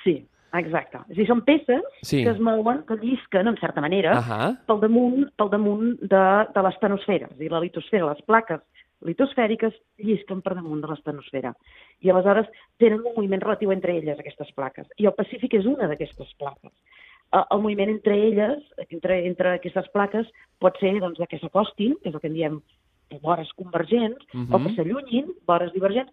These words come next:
Speaker 1: o que es moguin lateralment, com en la falla de Sant Andrés, no? Que es mouen
Speaker 2: Ahà.
Speaker 1: una cap al nord i l'altra cap al
Speaker 2: I,
Speaker 1: sud.
Speaker 2: i com es mouen? I com es mouen? En el cas del Japó, eh, qui-, quin tipus de moviment és?
Speaker 1: Mm. En el cas del Japó és un cas,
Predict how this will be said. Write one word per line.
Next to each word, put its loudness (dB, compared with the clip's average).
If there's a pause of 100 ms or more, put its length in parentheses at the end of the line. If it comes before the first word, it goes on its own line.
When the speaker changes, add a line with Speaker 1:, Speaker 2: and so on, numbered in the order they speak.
(180)
Speaker 1:
o -2
que 2
es -2
moguin 2
lateralment, 2
com -6
en -2
la -2
falla -2
de -6
Sant -6
Andrés, 0
no? -6
Que -4
es -6
mouen -2 (200)
Speaker 2:
Ahà. -2
Speaker 1:
una 2
cap -6
al 2
nord 6
i 2
l'altra 0
cap 2
al -2
Speaker 2:
I, -16
Speaker 1:
sud. 4
Speaker 2:
i -2
com 6
es 4
mouen? 4
I -2
com 0
es -2
mouen? 4
En -2
el -6
cas -2
del 0
Japó, 0
eh, -2
qui-, -8
quin -6
tipus 0
de 2
moviment -2
és? 0
Speaker 1:
Mm. -16 (800)
En 4
el 2
cas 2
del 0
Japó 0
és -2
un 2
cas, 0